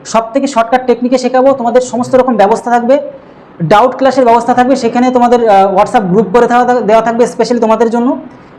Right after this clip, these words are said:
এছাড়া বিভিন্ন ধরনের যা যা ফ্যাসিলিটি দেওয়া দরকার, বিশেষ করে অঙ্ক শেখানো, শেখার জন্য তোমাদের যদি অঙ্কে উইক, আহ, সিচুয়েশন থাকে, তাহলে বেশি দিন সময় লাগবে না, আমাদের এই জার্নিতে তোমরা কিন্তু যুক্ত হতে পারো।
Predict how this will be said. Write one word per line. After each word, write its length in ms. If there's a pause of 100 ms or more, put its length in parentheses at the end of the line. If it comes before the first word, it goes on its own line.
(100)
এছাড়া 300
বিভিন্ন 420
ধরনের 340
যা 280
যা 120
ফ্যাসিলিটি 460
দেওয়া 240
দরকার, 340 (180)
বিশেষ 280
করে 160
অঙ্ক 260
শেখানো, 400
শেখার 300
জন্য 240 (480)
তোমাদের 240
যদি 180
অঙ্কে 300
উইক, 520
আহ, 100
সিচুয়েশন 420
থাকে, 220
তাহলে 240
বেশি 220
দিন 120
সময় 240
লাগবে 220
না, 80
আমাদের 240
এই 80
জার্নিতে 380
তোমরা 220
কিন্তু 240
যুক্ত 300
হতে 180
পারো। 220